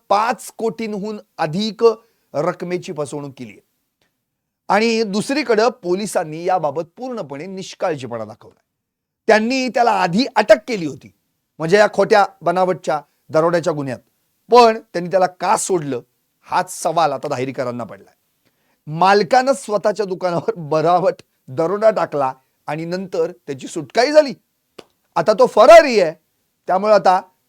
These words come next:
आयुष्यातले सगळे बचतीचे पैसे जे गुंतवले होते ते गेल्यानं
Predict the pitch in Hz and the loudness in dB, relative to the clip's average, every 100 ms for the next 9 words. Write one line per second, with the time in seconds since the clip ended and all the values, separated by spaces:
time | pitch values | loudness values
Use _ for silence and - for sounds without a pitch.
0 | _ - 170 214 - 220 - 208 190 175 | _ -8 -6 -6 -4 -4 -2 -8 -8 -10
1 | 151 202 175 170 190 180 165 185 170 143 | -8 -8 -8 -8 -8 -10 -12 -12 -12 -12
2 | - 147 156 _ - 147 151 156 151 208 | -12 -14 -14 _ -10 -10 -8 -10 -8 -6
3 | 175 143 156 143 160 139 156 160 139 | -6 -8 -10 -14 -14 -12 -10 -8 -10